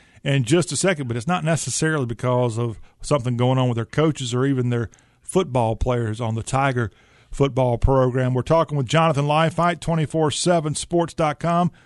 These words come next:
Jonathan, this week it came out that the college football playoff could expand, and I wanted to ask you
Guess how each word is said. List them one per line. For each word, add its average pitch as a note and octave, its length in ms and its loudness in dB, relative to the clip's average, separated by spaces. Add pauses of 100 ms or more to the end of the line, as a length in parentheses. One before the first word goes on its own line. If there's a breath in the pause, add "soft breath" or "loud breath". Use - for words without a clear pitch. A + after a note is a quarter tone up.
(220 soft breath)
Jonathan, G3+ 480 2
this G3 180 4
week G#3 480 0
it C#3+ 180 -6
came F#3+ 340 0
out E3+ 300 -2 (300 soft breath)
that C#3+ 300 -2
the C3+ 140 -2
college E3 380 -2
football D3 600 -4
playoff D3+ 560 -2
could G#3 220 0
expand, E3 920 -2 (500 soft breath)
and C#3 200 -2
I C#3+ 40 0
wanted E3 340 0
to D#3+ 240 -8
ask G3 400 -4
you C#3+ 400 2